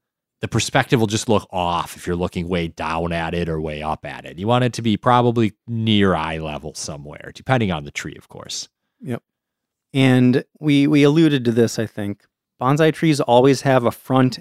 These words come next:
Speaker 2: and a back.
Speaker 1: Yes.
Speaker 2: When you're shaping that tree, you're gonna be thinking about one specific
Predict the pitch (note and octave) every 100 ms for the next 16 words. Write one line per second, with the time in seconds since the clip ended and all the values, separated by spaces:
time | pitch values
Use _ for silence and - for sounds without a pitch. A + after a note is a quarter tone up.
0 | - A2+ G#2 G2+ F#2 - _ _ _ _
1 | F2 D2 - - - _ _ - A#2+ D3+
2 | D#3+ E3 D#3+ D#3 C#3 B2+ A#2+ - C3+ A2
3 | - A#2+ C3 D3 C3 B2 - C3+ B2+ A#2+
4 | A2 G#2 - A#2+ C3 C#3 - B2+ - D#3+
5 | D3 -